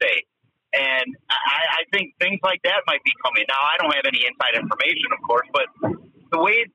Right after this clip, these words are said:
things are playing out, the way things are going, I mean, they definitely do not want him to be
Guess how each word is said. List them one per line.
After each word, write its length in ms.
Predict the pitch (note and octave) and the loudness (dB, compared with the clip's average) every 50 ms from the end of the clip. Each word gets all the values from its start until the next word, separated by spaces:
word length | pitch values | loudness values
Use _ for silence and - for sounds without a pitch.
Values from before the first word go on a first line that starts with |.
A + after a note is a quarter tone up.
| _ _ | _ _
things 220 | F#3 G3+ A3 G#3+ F#3 | -2 -2 -2 -2 -2
are 100 | G3 G3+ - _ | -2 -2 -2 _
playing 240 | - E3 E3+ E3 D#3 | 0 0 2 2 2
out, 220 | D#3+ F3 E3+ D3+ C3 B2+ | 2 2 2 2 0 0
the 80 | C#3 | 0
way 120 | D3+ E3 E3+ - | 2 2 2 2
things 200 | - F3+ F3+ F3+ - | 0 -2 0 0 -2
are 80 | C#3+ C3 | 0 2
going, 240 | D3 D#3+ D#3+ D3 C3 | 2 2 2 2 2
I 80 | B2 C#3+ | 0 0
mean, 140 | D#3 D#3+ D#3+ D#3 | 0 0 0 0
they 100 | D4 - - | -2 -2 0
definitely 320 | - - - - G3 F3 D3+ | 0 -2 0 0 -2 0 0
do 80 | C#3+ C#3+ | 0 0
not 160 | C#3 C3+ C#3 C3+ | 2 2 2 2
want 220 | C3+ C3 C3+ - - | 2 0 0 -2 -2
him 160 | D3+ D3+ D3+ C#3 | -4 -2 -2 -2
to 60 | C3 | -2
be 100 | - - | -2 -4